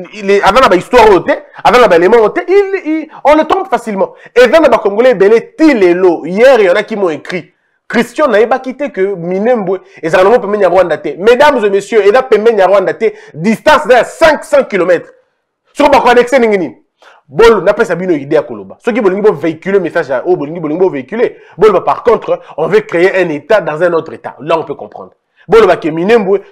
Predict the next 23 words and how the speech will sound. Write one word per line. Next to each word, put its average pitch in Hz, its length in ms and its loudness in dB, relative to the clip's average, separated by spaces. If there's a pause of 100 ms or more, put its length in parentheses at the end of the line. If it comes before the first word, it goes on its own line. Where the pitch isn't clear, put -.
tout 170 80 -6
ce 175 80 0
qui 214 360 -2
est 226 60 2
comme 233 140 0
un 170 80 2
mini 202 300 -2
État. 180 380 0 (300)
Ah, 95 240 -16
là, 247 260 2
on 185 100 0
peut, 226 300 2
on 165 100 -2
peut 226 100 0
aller 202 220 4
débattre 175 340 0
sur 135 160 -14
la 160 80 -8
question. - 340 -14 (260)
Mais 160 120 -6
dire 254 340 0
que 196 200 0 (180)
Minembwe 214 480 2